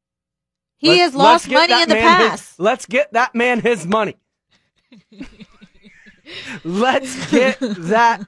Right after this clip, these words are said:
Speaker 2: man his money. She is Carolina T. Follow her on Twitter at Carolina Teague underscore. I am at I am Pledger. Follow the station at S A Sports Star,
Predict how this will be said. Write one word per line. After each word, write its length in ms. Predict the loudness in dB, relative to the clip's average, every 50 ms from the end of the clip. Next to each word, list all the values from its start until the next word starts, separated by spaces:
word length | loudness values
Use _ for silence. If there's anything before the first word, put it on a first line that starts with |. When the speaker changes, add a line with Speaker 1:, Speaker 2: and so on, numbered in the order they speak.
| _
Speaker 2:
man 560 | -8 -4 -2 0 0 0 0 0 0 -2 -2 -6 _ _ _ _ _ -4
his 400 | -2 0 0 0 -2 -6 -8 -16 _ -12
money. 420 | -6 -4 -2 -2 -2 -2 -4 -8
She 260 | -10 -12 -10 -6 -4 -2
is 160 | -2 -4 -4
Carolina 520 | -6 -4 -2 -2 0 0 0 -2 -2 -4
T. 300 | -4 -4 -2 -2 -2 -2
Follow 300 | -2 -2 -2 -2 0 0
her 80 | 0 -2
on 80 | -4
Twitter 360 | -4 -4 -4 -2 -2 -2 -4 -4 -10 -20 -20 -20 _ _ -2 0
at 240 | 0 0 -2 _
Carolina 540 | -6 -4 -2 0 0 0 0 -2 -2 -4 -4
Teague 360 | -6 -6 -4 -4 -4 -4 -4 -6
underscore. 640 | -6 -6 -4 -4 -6 -8 -8 -6 -4 -2 -2 -2
I 140 | -2 -2 -2
am 160 | -2 -4 -4 -4
at 220 | -4 -4 -4 -4
I 180 | -4 -6 -6 -4
am 180 | -4 -6 -6 -6
Pledger. 340 | -4 -4 -4 -4 -4 -6
Follow 200 | -4 -4 -4 -2
the 40 | -4
station 400 | -6 -6 -6 -6 -6 -6 -8 -14 -10 -6
at 200 | -4 -4 -4 -4 -4
S 220 | -4 -4 -4 -4
A 100 | -4 -6
Sports 340 | -6 -6 -6 -6 -6 -6 -4
Star, 220 | -4 -2 -2 -2